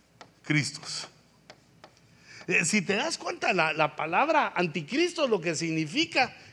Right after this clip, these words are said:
Cristo es ungido. No, no es que aparezca un chavo con, eh, chancletas y con su capa así blanca y así, ¿ah? Sí, y peludo y barbudo, sino que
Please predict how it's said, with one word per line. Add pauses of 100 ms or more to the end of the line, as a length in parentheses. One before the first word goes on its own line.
Cristo
es
ungido. (1200)
No,
no
es
que
aparezca
un
chavo
con, (360)
eh,
chancletas
y
con
su
capa
así
blanca
y
así,
¿ah? (800)
Sí,
y
peludo
y
barbudo,
sino
que